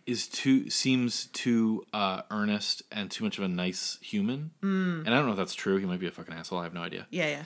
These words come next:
Speaker 1: But this character has a,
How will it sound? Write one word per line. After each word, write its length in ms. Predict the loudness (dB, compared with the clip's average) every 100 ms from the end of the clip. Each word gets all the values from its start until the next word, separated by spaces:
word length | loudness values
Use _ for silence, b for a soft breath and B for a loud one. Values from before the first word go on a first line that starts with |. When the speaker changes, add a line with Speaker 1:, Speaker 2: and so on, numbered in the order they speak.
| -16 B B -8
Speaker 1:
But 380 | 4 4 4 -2 b b b b b _ _ _ _
this 440 | 0 4 6 4
character 880 | 0 2 6 6 6 2 -4 -4 -8 -18 b b b b b b _ _ _ _ -8
has 400 | 2 4 4 4
a, 300 | 2 0 -4